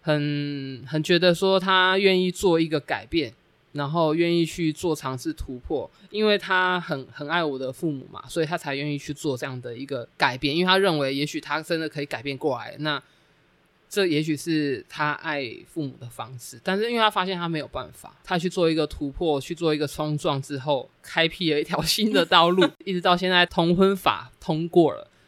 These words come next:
即便这条路上我真的没有太多机会跟我的父母认真的去讨论我的交友状况，或者是很详细去跟他们讲我的性向，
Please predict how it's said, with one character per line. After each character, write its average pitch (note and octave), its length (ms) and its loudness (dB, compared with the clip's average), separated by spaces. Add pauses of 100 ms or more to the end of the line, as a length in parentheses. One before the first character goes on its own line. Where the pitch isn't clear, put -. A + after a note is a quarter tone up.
即 F3+ 140 -6
便 A3+ 120 4
这 A3+ 120 2
条 E3+ 160 2
路 F#3 120 4
上 F3 300 0
我 C#3 260 -2
真 F3+ 160 -4
的 F3+ 80 2
没 E3 120 2
有 D3 80 0
太 D#3 160 0
多 D3+ 120 2
机 D3 200 -4
会 D3 160 -2
跟 D3 180 -4
我 C3+ 100 -4
的 B2 80 -6
父 E3+ 160 -6
母 C3 220 -2
认 D3 180 0
真 D3 160 -2
的 D3 80 -2
去 D3+ 140 -6
讨 A#2+ 240 -8
论 D3 160 -4
我 B2 100 -6
的 A2+ 160 -10
交 B2+ 200 -6
友 B2+ 140 -6
状 A#2+ 280 -10
况， B2 300 -10
或 D#3 120 0
者 C#3 60 -8
是 C3+ 180 -8
很 C#3 140 -6
详 B2 240 -10
细 D3 140 -8
去 - 120 -10
跟 D3 120 -6
他 C3+ 80 -4
们 C#3 80 -6
讲 B2 200 -12
我 C3 60 -6
的 B2+ 100 -12
性 B2 300 -10
向， B2 180 -12